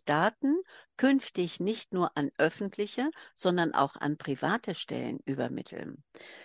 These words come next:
Ganz, also das ist alles noch Zitat bei Cicero, „Ganz so schlimm wie ursprünglich beabsichtigt ist es nun nicht gekommen. Experten beurteilen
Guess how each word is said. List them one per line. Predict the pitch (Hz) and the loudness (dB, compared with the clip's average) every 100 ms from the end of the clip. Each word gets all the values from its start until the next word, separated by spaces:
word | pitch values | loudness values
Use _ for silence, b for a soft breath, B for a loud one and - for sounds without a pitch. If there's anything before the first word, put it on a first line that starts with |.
| B | B
Ganz, | - 214 254 - | 2 4 4 0
also | 143 135 | -2 -2
das | |
ist | - - | -2 2
alles | 151 175 | 2 2
noch | - - | -2 -4
Zitat | - 160 151 147 - - | -6 -6 0 0 0 -2
bei | 131 | -2
Cicero, | 123 240 233 151 135 180 B B - | -2 -6 -2 -2 0 0 B B 0
„Ganz | 220 311 - | 2 4 2
so | 196 | 0
schlimm | - - 208 269 247 | 0 0 2 4 2
wie | 190 - | 0 0
ursprünglich | 226 262 - 220 202 190 - | 0 -2 0 0 2 -2 -2
beabsichtigt | - - 196 - - 208 - 196 - | -2 0 0 0 0 0 -2 -6 -6
ist | - 196 - | -4 -4 -2
es | 165 160 | -2 2
nun | 151 147 | 2 2
nicht | 190 - - | 2 -2 -6
gekommen. | 254 254 - 269 277 339 370 B B - | -6 -4 0 4 4 2 0 B B -2
Experten | 170 - - 208 269 311 269 | -2 -2 -2 -2 0 4 6
beurteilen | 226 - 208 220 202 202 202 202 | 6 4 2 2 2 2 0 -2